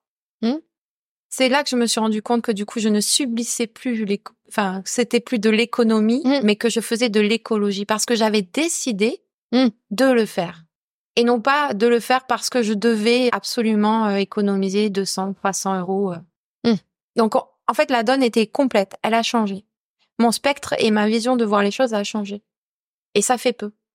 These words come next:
Speaker 1: Ok, donc en fait, avant, tu le subissais. Maintenant que tu l'as choisi,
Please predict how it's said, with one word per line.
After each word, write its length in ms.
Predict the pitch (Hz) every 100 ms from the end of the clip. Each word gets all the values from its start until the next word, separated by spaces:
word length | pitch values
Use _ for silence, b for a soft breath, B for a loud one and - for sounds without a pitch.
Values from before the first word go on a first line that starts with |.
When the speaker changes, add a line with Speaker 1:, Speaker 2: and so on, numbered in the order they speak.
| _ _ _ _ _ -
Speaker 1:
Ok, 180 | 226 233
donc 220 | 214 214
en 80 | 208
fait, 180 | 247
avant, 240 | 220 208 247
tu 140 | -
le 60 | 202
subissais. 720 | - - 247 226 220 - 214 - _ _ _
Maintenant 160 | 190 247
que 60 | -
tu 100 | 208
l'as 120 | 185
choisi, 600 | - - 214 190 190 240